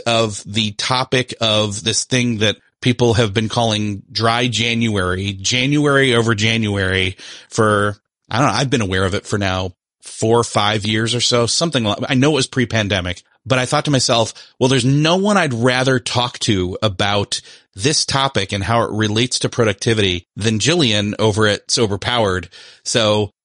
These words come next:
let's just do a deep dive real quick. Can you share a little bit about your journey and creating Sober Powered and why you did that? And then we'll start to break down into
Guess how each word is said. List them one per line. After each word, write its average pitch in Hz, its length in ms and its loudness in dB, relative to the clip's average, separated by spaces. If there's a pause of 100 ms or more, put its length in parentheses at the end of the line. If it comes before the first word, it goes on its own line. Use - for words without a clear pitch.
let's 233 200 2
just - 260 -4
do 185 120 2
a 147 40 2
deep 131 200 0
dive 113 220 0
real 110 120 2
quick. 107 200 -2
Can 123 80 0
you 120 60 0
share 175 260 0
a 214 40 0
little 156 180 2
bit 110 180 0
about 98 440 -2
your 113 460 -2
journey 98 960 -4 (500)
and 104 600 -2 (180)
creating 120 580 0
Sober 104 340 0
Powered 98 340 -2
and 98 160 -4
why 101 200 0
you 104 180 -4
did 95 240 -6
that? 90 400 -4 (440)
And 110 200 -4
then 113 220 0
we'll 117 100 2
start 175 260 0
to 151 60 2
break 123 260 2
down 110 260 2
into 101 640 -2